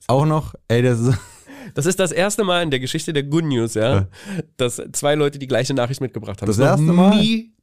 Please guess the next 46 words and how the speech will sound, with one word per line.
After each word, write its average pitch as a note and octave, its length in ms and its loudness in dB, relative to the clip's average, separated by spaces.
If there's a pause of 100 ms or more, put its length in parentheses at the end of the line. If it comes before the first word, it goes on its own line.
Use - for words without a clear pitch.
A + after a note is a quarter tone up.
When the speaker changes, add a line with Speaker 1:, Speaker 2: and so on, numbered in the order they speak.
Speaker 2:
passiert. D#3 580 -2
Speaker 1:
Wirklich? G3+ 300 2
Speaker 2:
Ist C3+ 80 2
noch C#3+ 160 0
nie E3 180 -2
passiert. E3+ 380 -4
Also C3 180 0
ich B2+ 100 -4
hab's D3 120 -2
ja D3 80 2
nicht D3 100 0
Speaker 1:
Unglaublich. D3+ 240 2
Speaker 2:
mitgebracht, - 240 -4
aber C#3 160 -4
ich - 140 -6
hatte C#3+ 160 -8
sie C#3+ 100 -4
genauso C3 320 0
auf B2 80 -6
dem C3+ 80 -6
Schirm C3+ 160 -2
Speaker 1:
Okay. B2+ 120 2
Speaker 2:
wie - 20 -4
du. F#2+ 180 -8 (240)
Ja, E2 140 -6
Speaker 1:
So - 40 -18
ein - 60 -
Speaker 2:
erzähl, D3+ 360 4
Speaker 1:
bisschen. B2 180 2
Speaker 2:
komm, C#3+ 80 2
also C#3+ 200 2
jetzt D3 160 0
musst D3+ 180 2
du, C3+ 320 2
Speaker 1:
<laughs> - 0 -
Speaker 2:
wir B2+ 60 -4
dürfen C3+ 220 -2
unsere C3+ 180 0
HörerInnen B2+ 380 0
da A#2+ 120 0
nicht B2 120 2
Speaker 1:
Ja. F#2+ 140 4
Speaker 2:
im F2+ 60 2
Unklaren G#2+ 320 -2
lassen. G#2 180 2
Speaker 1:
Also, G2 340 0